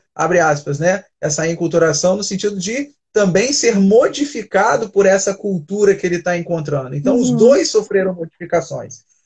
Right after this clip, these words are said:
Speaker 1: É, agora, aquela que foi mais suprimida, não tenha dúvida, que foi a dos povos indígenas, né?
Speaker 2: Uhum.
Speaker 1: Agora, o europeu, como eu falei, ele, ele passou a, a, o seu cardápio ter, é, alimentos que não era,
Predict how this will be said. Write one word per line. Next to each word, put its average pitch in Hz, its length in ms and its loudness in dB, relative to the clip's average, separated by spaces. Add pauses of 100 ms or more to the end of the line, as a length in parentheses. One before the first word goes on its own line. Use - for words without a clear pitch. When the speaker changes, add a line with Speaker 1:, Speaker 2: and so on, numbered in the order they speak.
(140)
Speaker 1:
É, 156 400 4
agora, 175 440 4
aquela 190 280 0
que 202 140 -8
foi 185 240 -2
mais 170 300 0
suprimida, 208 760 -4
não 175 80 -12
tenha 175 200 -2
dúvida, 175 340 -4
que - 100 -18
foi 247 240 2 (320)
a 170 80 -4
dos 185 140 -6
povos 151 300 -2
indígenas, 170 680 -4
né? 147 200 -2
Speaker 2:
Uhum. 202 180 -8 (140)
Speaker 1:
Agora, 170 360 2
o - 20 2
europeu, 190 500 2
como 202 140 -6
eu 196 40 -6
falei, 208 280 2
ele, 160 100 2 (160)
ele 160 220 2
passou 190 360 0
a, 175 340 2
a, 165 60 2
o 160 40 0
seu 190 160 2
cardápio 175 560 -2
ter, 151 360 -4 (360)
é, 151 280 0
alimentos 175 600 0
que 170 120 -6
não 165 180 0
era, 190 320 2